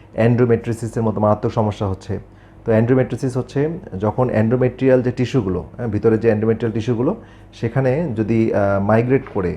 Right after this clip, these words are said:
মাইট-, মেটাস্টেসিস করে যদি অন্য কোনো জায়গায় চলে যায়, অর্থাৎ, আহ, জরায়ুর অন্য জায়গায়, অর্থাৎ ফেলোপিয়ান টিউবে, ওভারিতে অথবা even পেরিটোনিয়াম বাইরে,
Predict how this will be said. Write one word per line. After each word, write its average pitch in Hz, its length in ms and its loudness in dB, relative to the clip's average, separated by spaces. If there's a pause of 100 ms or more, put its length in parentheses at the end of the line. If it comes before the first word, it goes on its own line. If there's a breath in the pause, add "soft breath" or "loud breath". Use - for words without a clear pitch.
মাইট-, 98 280 -4
মেটাস্টেসিস 123 540 -2
করে 120 180 -2
যদি 117 180 -2
অন্য 131 400 0
কোনো 123 180 -2
জায়গায় 104 300 2
চলে 117 240 0
যায়, 87 200 -4
অর্থাৎ, 95 300 -2
আহ, - 720 -4
জরায়ুর 110 360 4
অন্য 131 260 0
জায়গায়, 98 220 2
অর্থাৎ 95 220 -4
ফেলোপিয়ান 110 360 2
টিউবে, 104 520 0 (120)
ওভারিতে 101 680 0
অথবা 107 280 0
even 110 240 2 (160)
পেরিটোনিয়াম 110 580 0 (100)
বাইরে, 104 380 2